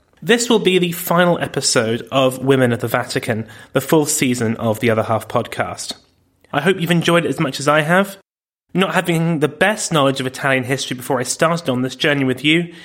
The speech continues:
it's been a fascinating ride for me as well, with some extraordinary characters. After this episode, I'll be going on my usual hiatus to prepare for the next season,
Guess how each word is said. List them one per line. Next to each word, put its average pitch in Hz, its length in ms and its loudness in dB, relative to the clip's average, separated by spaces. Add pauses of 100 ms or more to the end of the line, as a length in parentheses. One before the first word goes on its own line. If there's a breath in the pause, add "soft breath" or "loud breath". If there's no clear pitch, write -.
(240 loud breath)
it's 170 160 -4
been 202 160 0
a 196 80 2
fascinating 175 680 -2
ride 170 320 2
for 175 100 -2
me 190 220 4
as 180 160 0
well, 104 360 -2 (360 loud breath)
with 143 180 0
some 147 320 0
extraordinary 135 960 0
characters. - 720 -8 (800)
After 160 200 -2
this 165 120 -2
episode, 180 420 0
I'll 151 160 0
be 160 80 -2
going 160 280 2
on 151 120 0
my 147 100 2
usual 156 580 -2
hiatus 156 640 -2
to - 60 -12
prepare 156 380 -2
for - 140 -10
the 135 100 0
next 165 380 0
season, 180 520 0